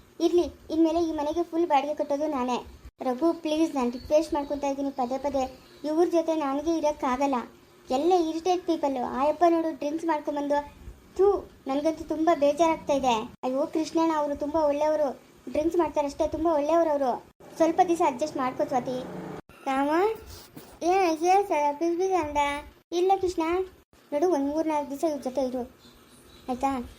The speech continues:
ಹಾಗೆ ಹಾಗೆ ಅಡ್ಜಸ್ಟ್ ಆಗ್ಬಿಡುತ್ತೆ. ಇವಾಗ ಸಡನ್ಲಿ ನಾನು ಇವ್ರನ್ನೆಲ್ಲ ಕಳ್ಸಿದ್ರೆ ಊರಲ್ಲಿ ನನಗೆ ಪ್ರಾಬ್ಲಮ್ ಆಗುತ್ತೆ. ನಮ್ಮ ಮಾವ ವಿಷಯ ಹೇಳಿದ್ದೀನಲ್ಲ,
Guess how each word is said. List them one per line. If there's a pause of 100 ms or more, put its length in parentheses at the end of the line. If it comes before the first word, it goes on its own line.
(300)
ಹಾಗೆ
ಹಾಗೆ
ಅಡ್ಜಸ್ಟ್
ಆಗ್ಬಿಡುತ್ತೆ. (360)
ಇವಾಗ
ಸಡನ್ಲಿ
ನಾನು
ಇವ್ರನ್ನೆಲ್ಲ
ಕಳ್ಸಿದ್ರೆ
ಊರಲ್ಲಿ
ನನಗೆ
ಪ್ರಾಬ್ಲಮ್
ಆಗುತ್ತೆ. (460)
ನಮ್ಮ
ಮಾವ
ವಿಷಯ
ಹೇಳಿದ್ದೀನಲ್ಲ,